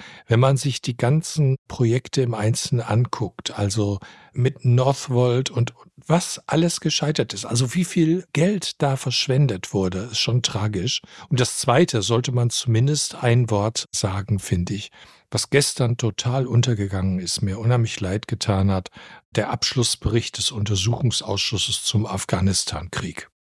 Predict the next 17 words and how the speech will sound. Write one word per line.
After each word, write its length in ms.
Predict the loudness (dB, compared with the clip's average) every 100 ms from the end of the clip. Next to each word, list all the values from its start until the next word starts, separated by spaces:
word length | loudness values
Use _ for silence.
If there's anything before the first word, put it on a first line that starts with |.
| _ -20 -20 -4
Da 120 | -2
steht 300 | 0 0 2
nämlich 380 | 2 2 -2 -2
auch 320 | 0 0 -4 -2
drin, 420 | 2 4 4 2 -2
es 180 | -6 -2
gab 440 | 0 0 -2 -16 -6
keine 400 | 2 4 4 2
vernünftigen 680 | 0 0 0 -4 -4 -2 -2
Ziele. 500 | 2 4 4 0 -6 _
Ja, 220 | 0 0 -2
das 160 | -4 -2
steht 240 | 0 2
da 80 | 0
drin. 300 | 2 0 -2
Keine 420 | 2 4 4 2 -2
Ziele 420 | 0 2 2